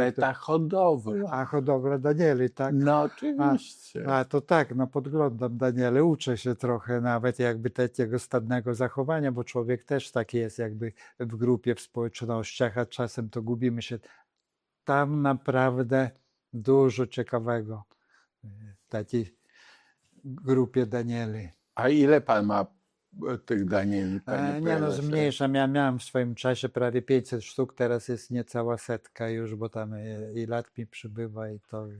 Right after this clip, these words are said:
Speaker 2: No, ale sto to jest naprawdę bardzo duża liczba. I trzy takie wnioski z obserwacji.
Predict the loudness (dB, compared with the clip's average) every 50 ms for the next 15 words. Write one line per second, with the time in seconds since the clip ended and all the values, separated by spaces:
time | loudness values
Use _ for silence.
0 | -20 -20 _ _ _ _ _ -8 -4 -2 0 2 4 6 8 8 8 6 4 0
1 | -4 0 4 4 6 4 4 4 2 4 4 4 4 2 2 2 2 2 2 2
2 | 2 2 2 2 2 2 0 2 2 2 2 2 0 -2 -4 -4 -2 -2 -2 0
3 | 0 0 2 2 0 -2 -2 -4 -6 -6 -6 -8 -12 -12 -12 _ _ _ -4 -2
4 | -2 -2 -2 -2 2 4 4 4 6 4 2 4 4 4 4 4 4 4 4 4
5 | 6 4 4 2 0 -2 0 2 2 2 2 2 0 0 -2 -4 -8 -6 -2 0
6 | 2 2 2 2 2 2 0 0 -4 -10 -20 -20 -20 -20 -20